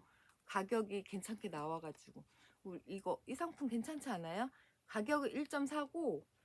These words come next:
자, 블랙이랑, 어, 블랙이랑 이렇게 나왔어요. 따로 키링 안 하셔도 되지만 내가 키링 다루셔도 돼. 키링 달고. 자, 이 가방 괜찮아. 지금 다시 한번 보여드리는 거야, 언니.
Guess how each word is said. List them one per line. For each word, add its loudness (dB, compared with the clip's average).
자, -2
블랙이랑, 2
어, -2
블랙이랑 0
이렇게 -4
나왔어요. -4
따로 6
키링 -2
안 4
하셔도 0
되지만 4
내가 4
키링 -2
다루셔도 -2
돼. -6
키링 -2
달고. 0
자, 0
이 0
가방 6
괜찮아. 0
지금 -2
다시 -6
한번 0
보여드리는 -2
거야, -6
언니. -8